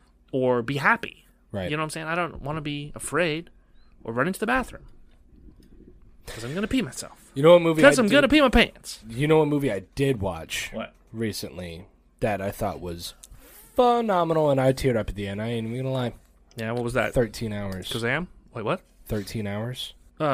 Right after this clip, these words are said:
Speaker 2: The Secret Soldiers of Benghazi.
Speaker 1: Yeah.
Speaker 2: Dude,
Speaker 1: You just
Speaker 2: such
Speaker 1: finally saw that?
Speaker 2: Yep.
Speaker 1: Oh. Yeah.
Speaker 2: Such a great movie.
Speaker 1: That
Speaker 2: Such a
Speaker 1: I'm
Speaker 2: good
Speaker 1: just
Speaker 2: movie.
Speaker 1: gonna say it was a great movie.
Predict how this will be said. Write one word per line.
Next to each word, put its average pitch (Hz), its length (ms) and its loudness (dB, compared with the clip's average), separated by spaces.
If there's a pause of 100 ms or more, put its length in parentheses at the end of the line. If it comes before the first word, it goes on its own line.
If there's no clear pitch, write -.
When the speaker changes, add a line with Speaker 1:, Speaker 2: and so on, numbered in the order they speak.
(240)
Speaker 2:
The 113 40 2
Secret 110 380 -2
Soldiers 110 360 -4
of 104 100 -6
Benghazi. 104 520 -6 (340)
Speaker 1:
Yeah. 117 200 -2 (500)
Speaker 2:
Dude, 104 380 -2 (460)
Speaker 1:
You 165 100 0
just 139 300 4
Speaker 2:
such 214 60 0
Speaker 1:
finally 185 220 2
saw 185 220 0
that? 202 180 -6
Speaker 2:
Yep. 220 260 -4 (160)
Speaker 1:
Oh. - 220 -14 (340)
Yeah. - 220 -12 (100)
Speaker 2:
Such - 760 2
a 123 80 -6
great 107 420 -2 (100)
movie. 90 560 -6 (200)
Speaker 1:
That - 220 2 (840)
Speaker 2:
Such - 520 -6
a 95 80 -8
Speaker 1:
I'm 143 60 -4
Speaker 2:
good 156 40 -2
Speaker 1:
just 175 140 -2
Speaker 2:
movie. 185 140 4
Speaker 1:
gonna 113 180 -2 (120)
say 127 280 2
it 123 60 2
was 143 140 2
a 131 60 0
great 139 360 2
movie. 120 420 -4